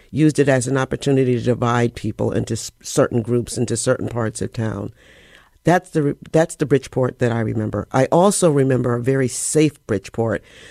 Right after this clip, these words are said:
So I grew up on Washington Avenue. Um, it's called the Hollow. And I could walk from the Hollow to the east side of Bridgeport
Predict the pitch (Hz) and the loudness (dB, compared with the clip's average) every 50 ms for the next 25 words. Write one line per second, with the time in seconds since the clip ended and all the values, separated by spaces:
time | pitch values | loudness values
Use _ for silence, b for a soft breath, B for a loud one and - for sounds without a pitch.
0 | B B - - - 180 175 165 160 135 170 196 202 202 - 165 151 151 147 147 | B B -4 2 4 4 4 4 4 4 4 4 4 4 2 2 0 2 4 4
1 | 143 147 147 - - 147 135 - 131 135 127 123 120 113 113 117 113 110 107 104 | 4 4 4 2 0 0 0 0 0 0 0 0 0 0 0 0 0 0 0 -2
2 | 113 123 b b b b b b b b b - 127 127 123 117 113 117 123 127 | -4 -4 b b b b b b b b b -2 0 0 2 2 0 0 -2 -4
3 | 135 - - _ _ - 139 147 - - - - 151 135 139 156 147 - 120 117 | -6 -8 -12 _ _ -2 -2 -2 -2 -4 -6 -4 -2 0 0 0 0 0 -2 -2
4 | 110 117 113 113 139 160 - b b b b b b b b b _ 156 160 160 | 0 -2 -2 -2 -4 -6 -6 b b b b b b b b b _ 2 4 4
5 | 160 185 196 - - 220 165 143 147 151 143 143 143 - - - - 147 139 139 | 4 2 2 2 2 0 0 0 0 0 2 2 0 -4 -8 -4 0 0 2 2
6 | 139 127 - 156 175 170 170 170 143 120 123 127 131 127 - 131 127 135 - - | 0 -2 -2 0 0 2 4 4 2 2 2 0 0 0 -4 -4 -4 -4 -2 0
7 | 190 196 185 - - 175 165 156 151 143 139 131 120 107 143 143 143 - - - | -2 -2 -2 0 0 0 2 2 0 0 0 -2 0 2 2 2 2 0 -6 -6
8 | - 120 110 110 120 120 - | -4 -4 -2 -2 -4 -6 -10